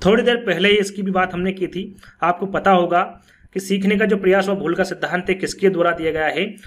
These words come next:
तो ये थॉर्नडाइक के द्वारा दिया गया है। किसके द्वारा? थॉर्नडाइक के द्वारा दिया गया है।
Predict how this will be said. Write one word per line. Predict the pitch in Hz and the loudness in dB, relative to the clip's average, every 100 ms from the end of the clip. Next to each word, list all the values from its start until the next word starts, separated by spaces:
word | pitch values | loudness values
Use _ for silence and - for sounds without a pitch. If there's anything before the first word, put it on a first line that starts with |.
| - - | -20 2
तो | |
ये | 180 190 | 2 2
थॉर्नडाइक | 185 160 165 151 151 | 0 -4 -2 -4 -4
के | |
द्वारा | 156 143 | -4 -4
दिया | 131 127 | -2 -4
गया | 117 | -6
है। | 113 | -8
किसके | - 170 | -8 -2
द्वारा? | 160 165 196 - - - | 2 2 0 -10 -20 -6
थॉर्नडाइक | 165 185 170 147 147 | 0 0 2 0 0
के | |
द्वारा | 151 143 | -2 -2
दिया | 135 135 | -2 -2
गया | 147 151 | 0 0
है। | 143 190 | 0 0